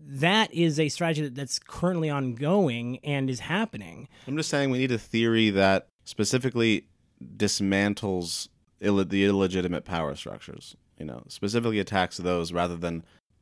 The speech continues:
Speaker 2: working around them so that they change themselves from within. It's like someth-, something that's specifically attacking, you know, something that, something that's actually deconstructing the power rather than just sort of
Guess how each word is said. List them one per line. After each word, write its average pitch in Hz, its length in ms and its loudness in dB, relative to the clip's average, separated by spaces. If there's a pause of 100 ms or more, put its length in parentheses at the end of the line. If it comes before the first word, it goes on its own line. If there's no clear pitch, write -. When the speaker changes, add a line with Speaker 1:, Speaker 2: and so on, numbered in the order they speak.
Speaker 2:
working 98 460 0
around 90 560 0
them 80 260 -2
so 82 140 -8
that 82 140 -4
they 82 120 -4
change 80 380 -8
themselves 71 420 -10
from - 140 -18
within. 53 260 -14 (120)
It's - 120 -20
like 55 140 -16 (640)
someth-, - 500 0
something 127 320 2
that's 107 140 2
specifically 104 580 0
attacking, 87 640 -4 (120)
you 58 80 -16
know, 55 200 -16
something 87 300 -8
that, - 120 -12
something 92 240 -4
that's 82 140 -4
actually 80 600 -6 (260)
deconstructing 87 880 -2
the 76 100 -6
power 62 380 -8
rather 78 260 -8
than 76 200 -10
just 71 340 -14 (380)
sort 73 240 -6
of - 180 -14